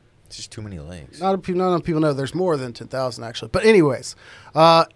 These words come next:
Speaker 2: I imagine that's probably the option some parents take is like, "Hey, we're just gonna go set it free." And you probably shouldn't be because this, uh, goldfish is massive. And for some reason, I look at it and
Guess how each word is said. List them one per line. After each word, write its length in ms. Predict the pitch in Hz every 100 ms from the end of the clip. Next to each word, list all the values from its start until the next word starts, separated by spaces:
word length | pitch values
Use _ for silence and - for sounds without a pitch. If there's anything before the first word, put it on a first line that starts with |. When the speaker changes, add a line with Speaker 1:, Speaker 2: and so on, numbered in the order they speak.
| _ -
Speaker 2:
I 100 | 214
imagine 340 | 208 202 170
that's 160 | 170 -
probably 300 | 175 165 143
the 100 | 143
option 280 | 143 -
some 140 | 131 131
parents 340 | 143 131 -
take 240 | 139 139 143
is 80 | 131
like, 120 | 131
"Hey, 120 | 143
we're 140 | 127 139
just 100 | 143
gonna 100 | 131
go 80 |
set 220 | 120 135 123
it 80 |
free." 360 | - 135 139 156 _ _ _ _ 135
And 320 | 135 131 131
you 60 |
probably 260 | 131 156 127
shouldn't 320 | - 117 135
be 140 | 120 117
because 440 | 120 131 123 - _ _ _ _ _ _ 185
this, 280 | 214 -
uh, 300 | 220 214 202
goldfish 720 | 170 185 196 - 214 208 - - _ _ _ _ _ _ _ _ _
is 100 | -
massive. 500 | 143 180 196 220 170 - -
And 180 | 160 151
for 140 | 175
some 200 | 175 247
reason, 220 | 254 214 190
I 40 |
look 220 | 185 196
at 80 | 202
it 80 | 165
and 20 | 151